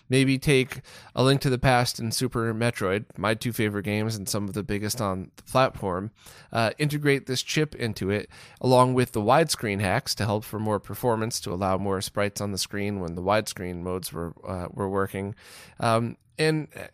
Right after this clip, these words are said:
see what else you could do to tweak it. I don't really think either of those games, uh, suffer from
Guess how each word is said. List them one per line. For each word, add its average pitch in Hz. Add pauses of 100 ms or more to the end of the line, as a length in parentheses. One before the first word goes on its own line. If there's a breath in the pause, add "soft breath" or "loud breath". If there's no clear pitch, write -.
(140)
see -
what 196
else 170
you 127
could 104
do 98
to 92
tweak 117
it. -
I 127
don't 190
really 170
think 160
either 135
of 135
those 131
games, 120 (480 loud breath)
uh, 110 (320)
suffer 127
from 98